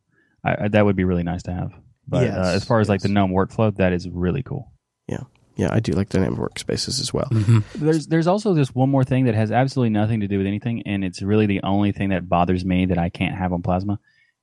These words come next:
Speaker 1: There's an extension in gnome called, uh, Quick Close Overview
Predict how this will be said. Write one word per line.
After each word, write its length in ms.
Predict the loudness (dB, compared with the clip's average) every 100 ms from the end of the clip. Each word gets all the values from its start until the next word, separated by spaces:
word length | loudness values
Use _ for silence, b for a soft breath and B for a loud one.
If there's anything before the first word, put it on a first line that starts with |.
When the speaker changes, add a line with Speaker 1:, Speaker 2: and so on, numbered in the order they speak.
| _
Speaker 1:
There's 180 | 0 2
an 140 | 2 -2
extension 540 | -8 0 2 2 0 0
in 220 | -2 0
gnome 300 | 2 2 -2
called, 440 | -2 0 0 -2 -6
uh, 160 | -6
Quick 300 | -2 -2 -2
Close 340 | 0 2 2 2
Overview 480 | 0 0 -4 -8